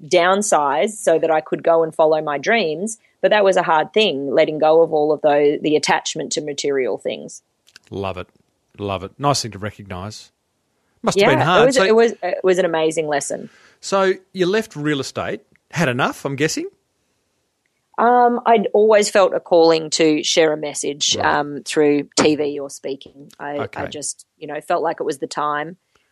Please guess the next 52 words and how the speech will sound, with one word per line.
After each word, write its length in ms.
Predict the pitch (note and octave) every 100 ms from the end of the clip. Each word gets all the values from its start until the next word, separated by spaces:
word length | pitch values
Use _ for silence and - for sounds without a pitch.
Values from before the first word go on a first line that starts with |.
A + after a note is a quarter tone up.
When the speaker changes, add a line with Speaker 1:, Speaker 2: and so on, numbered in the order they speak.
| _ -
Speaker 1:
I 140 | D3+
had, 340 | D3+ D#3 C#3+ D#3
um, 540 | D3+ D3 D3 D3 D3
been 180 | - D3+
asked 460 | - D3+ D3+ - -
through, 260 | D#3+ D3+
once 240 | D#3 E3 -
you 80 | D#3+
get 160 | -
to 80 | -
that 160 | D#3+ -
level 280 | D#3+ D#3 E3
in 100 | D#3+
the 80 |
company, 460 | - D#3+ E3 E3+ E3+
you 100 | D#3+
start 400 | D#3 D#3+ D3 D3 - _
speaking 520 | - - F3+ D#3 E3 D#3+
for 280 | E3+ E3+
them 160 | E3 E3
and 240 | D3+ D3+
training 440 | - F3 D#3+ D#3 D#3
new 180 | D#3+ D#3+
coming 360 | - D#3+ E3
people. 460 | E3 E3+ F3+ F3+ G3 _ _ _ -
And 120 | -
there 60 | G3+
was 100 | G3+
just 180 | A3 A3
a 60 |
moment 380 | F3+ E3+ G3+ B3
where 120 | F3
I 80 | F3
thought, 240 | F3 E3+ D3
"Wow, 300 | E3+ F3+ E3
if 180 | E3+
I, 300 | F#3 F#3+ G3 G3 E3 -
this 320 | - F#3+ A3+
is 80 | F#3
harder 320 | F#3 E3+ E3+
than 120 | D#3+
I 120 | D3+
thought. 420 | D3 D#3+ D#3 F#3+ -
And 100 | E3+
if 140 | E3+ -
I 140 | E3+
wanna 240 | E3+ F3 E3
be 120 | E3
world 300 | D#3 D#3 C#3+
class 380 | - D#3+ D#3+ -
at 60 |
this, 280 | D3+ D#3